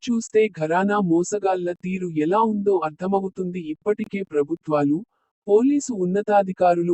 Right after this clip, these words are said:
అనేక రకాలుగా ప్రజలను అప్రమత్తం చేస్తున్నారు. పోలీసు అధికారులు అయితే ప్రత్యేక ఫోన్ నెంబర్లను ఇచ్చి అక్రమార్కుల ఆటలు కట్టించేందుకు సమాచారం ఇవ్వాలని కూడా కోరుతున్నారు.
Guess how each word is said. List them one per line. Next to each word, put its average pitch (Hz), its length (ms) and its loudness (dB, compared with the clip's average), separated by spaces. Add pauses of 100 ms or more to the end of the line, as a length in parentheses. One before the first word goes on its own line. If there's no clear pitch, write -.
అనేక 165 320 -4
రకాలుగా 190 640 2
ప్రజలను 185 680 0
అప్రమత్తం 196 640 -2
చేస్తున్నారు. 147 840 -2 (880)
పోలీసు 262 500 2 (100)
అధికారులు 202 680 0
అయితే 165 360 0
ప్రత్యేక 214 600 -4
ఫోన్ 208 400 2
నెంబర్లను 180 600 0
ఇచ్చి 170 300 -6 (120)
అక్రమార్కుల 190 680 0 (120)
ఆటలు 175 400 0
కట్టించేందుకు 185 920 -4
సమాచారం 196 800 0
ఇవ్వాలని 165 560 0
కూడా 175 400 0
కోరుతున్నారు. 156 840 2